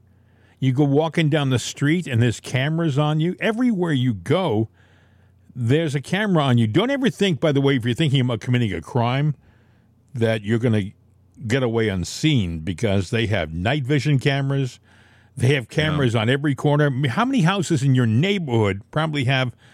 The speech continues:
Speaker 1: Blinks and Rings and all of these other devices
Speaker 2: And
Speaker 1: hooked
Speaker 2: they're
Speaker 1: up?
Speaker 2: all, they're all accessible or connected, and don't think that they're not for a minute.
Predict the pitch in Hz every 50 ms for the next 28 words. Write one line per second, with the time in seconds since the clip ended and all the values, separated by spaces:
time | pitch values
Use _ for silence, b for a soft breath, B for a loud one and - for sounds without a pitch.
0 | b b b 92 98 90 117 127 151 196 196 165 110 - - - - - - -
1 | b b b b b 120 117 113 107 110 113 135 165 170 170 160 143 120 107 95
2 | 87 80 - - - 113 123 139 156 160 156 143 139 131 110 131 151 156 156 131
3 | 113 107 92 101 127 147 165 135 - 131 107 90 87 - 113 - - - 98 92
4 | 113 123 131 139 143 147 147 147 143 147 147 139 - - 95 82 101 104 101 92
5 | 101 120 127 - 185 - - - 127 113 - - - 85 95 98 98 - 87 85
6 | 85 82 - 107 98 98 92 87 - 90 85 78 80 82 78 73 98 107 120 131
7 | 117 - 117 123 120 - - 85 - - 107 104 101 110 120 120 104 85 - 101
8 | 98 90 92 92 101 107